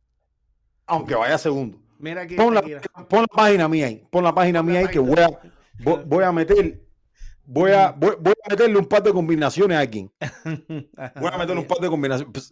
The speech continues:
Speaker 2: Ah, bien.
Speaker 1: tranquilo. Yo,
Speaker 2: Ajá.
Speaker 1: yo no me voy a saltar ni nada, pero voy a
Speaker 2: Vamos
Speaker 1: meter
Speaker 2: para
Speaker 1: un par
Speaker 2: allá,
Speaker 1: de
Speaker 2: vamos para allá.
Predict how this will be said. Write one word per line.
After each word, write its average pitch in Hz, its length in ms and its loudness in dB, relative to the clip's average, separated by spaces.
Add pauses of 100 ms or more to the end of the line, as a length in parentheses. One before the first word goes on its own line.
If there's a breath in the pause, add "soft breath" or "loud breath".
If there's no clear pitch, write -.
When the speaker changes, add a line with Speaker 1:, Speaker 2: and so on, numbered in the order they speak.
Speaker 2:
Ah, 135 80 -4
bien. 139 120 2
Speaker 1:
tranquilo. 143 500 0 (400 soft breath)
Yo, 139 100 6
Speaker 2:
Ajá. 151 80 4
Speaker 1:
yo 135 120 0
no 151 80 2
me 143 140 0
voy 156 140 4
a 160 60 6
saltar 147 380 -2
ni 131 80 -2
nada, 131 180 -4
pero 104 160 -6
voy 120 100 4
a 151 40 8
Speaker 2:
Vamos 160 160 4
Speaker 1:
meter 170 80 2
Speaker 2:
para 165 80 4
Speaker 1:
un 135 60 -6
par 170 100 6
Speaker 2:
allá, 165 40 2
Speaker 1:
de 175 80 2
Speaker 2:
vamos 135 160 0
para 120 100 0
allá. 107 60 -2